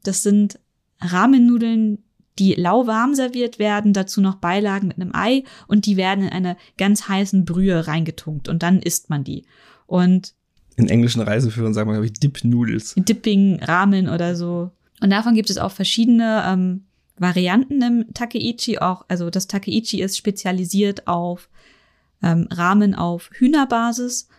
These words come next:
Speaker 1: Dementsprechend war auch eben die Dip-Soße mit Hühnchenbasis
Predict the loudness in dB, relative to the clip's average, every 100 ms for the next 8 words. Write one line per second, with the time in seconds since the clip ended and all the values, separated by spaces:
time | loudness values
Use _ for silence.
0 | _ _ 4 4 4 -2 -4 0 0 -2
1 | -4 -2 -4 -4 -4 0 0 0 -2 -6
2 | -8 -10 _ -4 -4 -4 -6 -4 -4 -4
3 | -4 -4 -6 -14 _ _ _ _ _ _
4 | 0 2 4 2 2 2 0 -2 -6